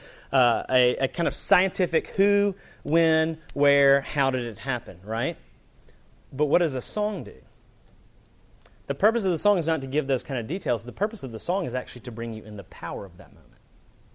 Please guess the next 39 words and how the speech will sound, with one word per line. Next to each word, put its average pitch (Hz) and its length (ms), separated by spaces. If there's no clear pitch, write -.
right? 123 260
You 190 160
can 165 160
talk 254 400
about 170 260
a - 20
relationship 131 600
and 139 100
give 139 160
the 131 80
who, 170 240
when, 165 280
where, 147 500
what, 135 280
why, 139 460
how 151 340
it 135 100
happened, 127 580
right? 127 380
But 147 140
when 143 160
you 147 100
write 139 200
a 120 80
song 220 480
about 156 220
the 127 40
relationship, 117 460
the 135 100
purpose 170 320
of 143 80
writing 135 260
the 120 60
song 208 380
about 160 160
the 131 60
relationship 131 440
is - 80
different. 127 480